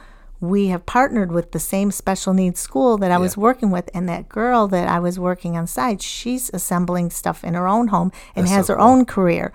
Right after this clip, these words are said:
Speaker 2: Yeah.
Speaker 1: So all these rippling effects. So I think that God really, uh, y-,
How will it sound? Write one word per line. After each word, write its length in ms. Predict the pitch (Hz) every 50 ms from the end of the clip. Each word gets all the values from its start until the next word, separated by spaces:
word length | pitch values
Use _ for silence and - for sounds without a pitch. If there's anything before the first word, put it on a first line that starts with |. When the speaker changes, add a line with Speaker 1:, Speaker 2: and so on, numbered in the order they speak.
| -
Speaker 2:
Yeah. 180 | - 107 - -
Speaker 1:
So 140 | - - -
all 300 | - 190 185 185 196 208
these 240 | 202 220 214 190 185
rippling 460 | 185 202 226 220 - 233 208 202 185
effects. 400 | 175 - - 170 160 160 - - - - - - - -
So 340 | - - 214 214 208 214 - - - - - - - - - - - -
I 120 | 214 226 220
think 580 | - - - - - 302 339 339 - - -
that 200 | - 226 - - - - - -
God 440 | - 190 190 190 190 196 196 185 190 - - - - - - - - - - - - - - - - - - - - - - - - - - -
really, 800 | 269 208 170 190 208 226 247 262 262 269 254 247 233 - - - - - - -
uh, 200 | 190 - 117 - - _ - - - -
y-, 80 | 240